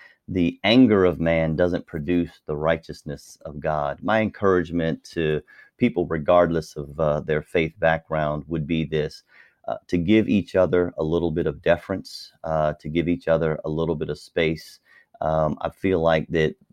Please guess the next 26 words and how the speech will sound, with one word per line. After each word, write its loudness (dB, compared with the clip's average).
we 0
do 2
have -4
the -4
right -2
to -12
be -6
angry. -6
I 2
was 0
angry. -4
My -2
children -2
coming -4
to -12
me -6
were -8
angry. -2
But 2
I 6
believe 4
that 0
we 0
can -6
move -4
forward, 0